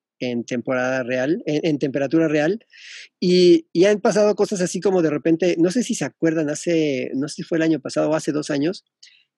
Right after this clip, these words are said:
eh, Chicago estaba a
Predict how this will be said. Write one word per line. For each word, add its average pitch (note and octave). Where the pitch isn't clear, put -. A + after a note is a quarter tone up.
eh, C3
Chicago F3
estaba E3
a B2+